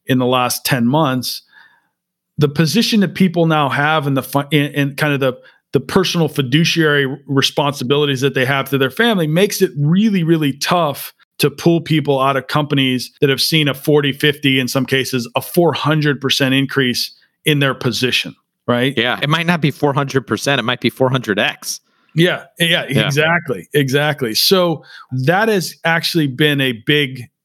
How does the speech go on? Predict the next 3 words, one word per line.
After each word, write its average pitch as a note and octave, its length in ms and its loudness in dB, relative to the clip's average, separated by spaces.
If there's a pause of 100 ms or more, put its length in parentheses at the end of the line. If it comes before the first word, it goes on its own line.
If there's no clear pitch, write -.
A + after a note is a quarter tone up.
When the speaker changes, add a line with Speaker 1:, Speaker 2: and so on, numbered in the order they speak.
Speaker 1:
change, C3 840 -2 (420)
is C3 460 0 (440)
stocks D3 560 -2